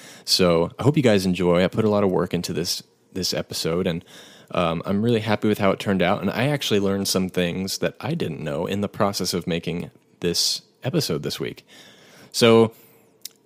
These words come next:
earlier this Monday, we did our regular recap of The Mandalorian, uh, the Jedi episode,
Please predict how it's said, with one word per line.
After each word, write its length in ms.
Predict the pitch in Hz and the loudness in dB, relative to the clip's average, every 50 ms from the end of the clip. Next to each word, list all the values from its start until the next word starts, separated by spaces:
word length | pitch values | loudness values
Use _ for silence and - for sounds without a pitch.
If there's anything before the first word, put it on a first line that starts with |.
| _ _ - | _ _ 4
earlier 280 | 139 139 143 143 139 131 | 6 8 10 10 8 8
this 160 | 135 131 - | 6 6 6
Monday, 240 | 127 123 127 127 127 | 6 6 8 8 8
we 100 | 127 117 | 6 6
did 100 | 117 117 | 8 8
our 100 | 117 110 | 8 8
regular 360 | 107 107 104 113 113 110 101 | 8 8 6 6 6 6 4
recap 560 | 98 101 98 101 - - 107 104 107 - - - | 4 2 0 0 0 0 2 2 0 0 -4 -2
of 220 | - 104 98 90 95 | 0 0 0 2 2
The 200 | 101 98 98 95 | 2 2 2 2
Mandalorian, 840 | 95 92 92 95 95 98 98 95 98 95 95 98 98 107 135 160 - _ _ _ _ - - - | 2 2 0 0 0 0 0 2 2 2 2 2 2 0 -2 -4 -6 _ _ _ _ -20 -12 -8
uh, 160 | 95 92 87 | -4 -4 -4
the 100 | 87 92 | -4 -4
Jedi 640 | 90 90 95 92 98 95 87 87 87 87 101 - - | -2 0 4 4 4 4 4 2 2 0 -2 -2 -4
episode, 560 | 90 - 85 - - - 82 82 82 82 | -6 -4 -4 -4 -4 -2 -2 -4 -4 -6